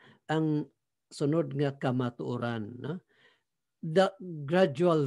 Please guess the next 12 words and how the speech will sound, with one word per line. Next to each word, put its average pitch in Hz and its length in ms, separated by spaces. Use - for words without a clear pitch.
revelation, 139 560
or 143 160
rather, 120 480
kini, 151 320
no? 156 240
Ah, 123 560
mm, 113 560
okay. 131 400
The 190 160
godhood 196 320
of 151 160
Christ. - 560